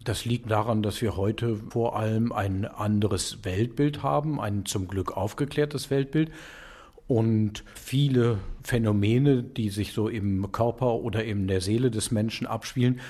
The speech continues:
die in der Zeit des Neuen Testaments mit Dämonen erklärt worden wären, für die hat man heute andere Erklärungen gefunden. Und daraus erklären sich vermutlich auch schon Unterschiede zur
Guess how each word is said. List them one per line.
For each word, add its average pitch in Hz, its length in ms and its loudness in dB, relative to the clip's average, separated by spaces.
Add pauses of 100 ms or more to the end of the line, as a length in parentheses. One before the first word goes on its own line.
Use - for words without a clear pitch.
(240)
die 120 180 0
in 113 100 0
der 101 140 2
Zeit 107 240 0
des - 160 -4
Neuen 107 220 2
Testaments 104 680 0 (320)
mit - 400 -2
Dämonen 104 460 4
erklärt 123 460 0
worden 104 280 2
wären, 120 400 2
für - 200 -4
die 107 160 2
hat - 160 0
man 101 160 0
heute 107 400 -2
andere 113 420 2
Erklärungen 104 640 0
gefunden. 127 720 2 (580)
Und 120 300 2
daraus 113 360 4
erklären 123 640 2
sich 123 220 -2
vermutlich 127 640 2
auch 117 180 2
schon 123 260 0
Unterschiede 110 760 2 (180)
zur 107 560 4